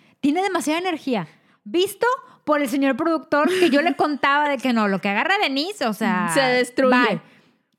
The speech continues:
Speaker 1: Hasta que un día le tocó a él y le dijo, "Es que no hizo nada más que tocarlo", y pum, tronó.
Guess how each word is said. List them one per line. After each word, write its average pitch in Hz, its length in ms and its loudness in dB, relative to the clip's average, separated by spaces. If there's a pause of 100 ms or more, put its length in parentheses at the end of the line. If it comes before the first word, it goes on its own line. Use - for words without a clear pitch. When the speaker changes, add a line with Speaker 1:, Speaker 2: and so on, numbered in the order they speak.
(160)
Speaker 1:
Hasta 233 200 -4
que - 80 -4
un 262 60 0
día 277 100 0
le 294 60 0
tocó 269 260 -2
a 269 60 2
él 269 100 -2
y - 40 0
le 240 60 0
dijo, 233 220 -2
"Es - 120 -6
que 302 120 -6
no 302 100 -4
hizo 320 260 -8
nada 320 340 -6
más 311 180 -8
que - 100 -8
tocarlo", 269 400 -4
y 302 60 -4
pum, 359 160 -8 (100)
tronó. 277 300 -4